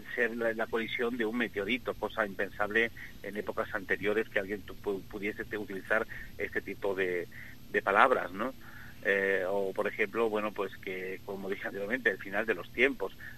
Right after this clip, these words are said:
pero ahí está también la otra cara de la moneda, que es la tranquilidad, el sosiego,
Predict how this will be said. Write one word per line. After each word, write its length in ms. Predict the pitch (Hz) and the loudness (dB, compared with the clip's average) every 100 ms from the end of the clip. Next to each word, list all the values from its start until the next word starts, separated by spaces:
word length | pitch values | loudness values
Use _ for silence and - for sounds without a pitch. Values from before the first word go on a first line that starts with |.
| - | -2
pero 220 | 104 101 | 0 0
ahí 140 | 101 113 | 0 0
está 260 | - 117 | 0 2
también 480 | 117 104 110 117 139 - - - | 4 2 2 2 0 -8 -14 -8
la 140 | 101 95 | 0 2
otra 300 | 98 110 107 | 2 4 6
cara 240 | 107 107 | 8 8
de 100 | 101 | 8
la 100 | 95 | 8
moneda, 420 | 110 113 110 120 | 6 2 6 6
que 280 | 120 101 95 | 4 2 0
es 140 | 101 107 | 2 2
la 140 | 98 | 2
tranquilidad, 720 | 92 92 90 92 90 98 104 120 - - | 2 0 0 -6 0 4 4 2 -6 -6
el 240 | 101 98 | -4 -4
sosiego, 760 | - 101 - 110 107 107 120 | -4 -8 -8 0 2 4 2